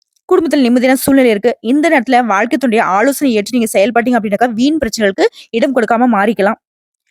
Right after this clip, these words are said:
மாணவர்களை பொறுத்திருக்கும் படிப்புல அக்கறை கொடுது. கூலி வேலை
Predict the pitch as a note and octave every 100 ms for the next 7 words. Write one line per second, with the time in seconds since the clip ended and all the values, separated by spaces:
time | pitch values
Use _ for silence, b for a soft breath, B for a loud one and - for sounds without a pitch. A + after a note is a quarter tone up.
0 | b b - A3 A#3 D#4 E4 B3+ A#3 C4
1 | C4+ A#3+ B3 B3+ G3+ C4 C4+ G#3+ G3 -
2 | _ _ _ _ _ - E4 E4+ D#4+